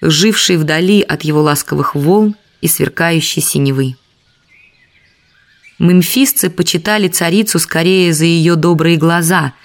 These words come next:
и поразительную красоту, чем за действительную власть, фактически сосредоточенную в руках наместника Птолемея. Таис и не старалась быть грозной повелительницей,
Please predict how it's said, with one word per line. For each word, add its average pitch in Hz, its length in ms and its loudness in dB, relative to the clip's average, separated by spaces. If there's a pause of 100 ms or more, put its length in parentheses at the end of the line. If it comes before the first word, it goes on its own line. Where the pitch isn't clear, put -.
(240)
и 151 60 -2
поразительную 160 680 0
красоту, 165 720 -2 (380)
чем 151 280 0
за 147 140 -2
действительную 147 680 0
власть, 170 480 -2 (280)
фактически - 680 -4
сосредоточенную 151 1040 0
в 135 60 -2
руках 147 400 -2
наместника 151 600 0
Птолемея. 139 640 0 (1080)
Таис 302 500 2
и 247 60 2
не 254 120 6
старалась 247 540 2
быть 156 200 -2
грозной 156 440 2
повелительницей, 185 920 2